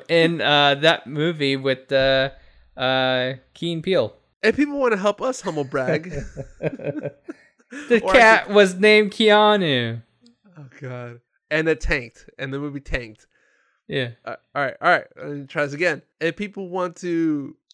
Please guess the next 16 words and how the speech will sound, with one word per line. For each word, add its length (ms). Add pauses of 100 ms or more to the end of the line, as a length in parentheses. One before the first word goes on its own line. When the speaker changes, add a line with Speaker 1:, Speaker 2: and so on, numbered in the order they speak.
(140)
Speaker 2:
uh, 320 (140)
uh, 200 (220)
humble 380
us 340
with, 260
uh, 220
their 160
support 760
so 180
we 80
don't 100
have 60
to 60
brag 380
about 240
ourselves, 680